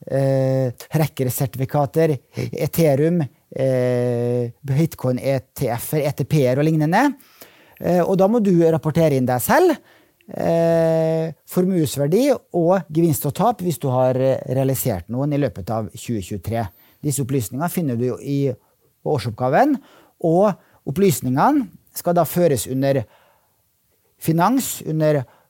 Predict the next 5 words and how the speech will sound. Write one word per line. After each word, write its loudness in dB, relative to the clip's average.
andre 4
finansprodukter 0
og -2
virtuelle 2
eiendeler 2